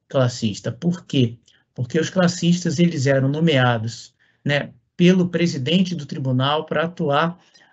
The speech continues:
naquela região, e eles recebiam por sessão realizada.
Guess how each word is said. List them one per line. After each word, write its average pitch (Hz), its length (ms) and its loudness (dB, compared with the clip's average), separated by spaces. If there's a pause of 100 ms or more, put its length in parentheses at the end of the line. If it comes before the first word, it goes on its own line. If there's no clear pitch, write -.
(220)
naquela 170 540 0
região, 156 580 0 (420)
e 160 200 -2
eles 175 200 4
recebiam 170 560 2
por 185 400 -6
sessão 196 540 -2
realizada. 123 880 -2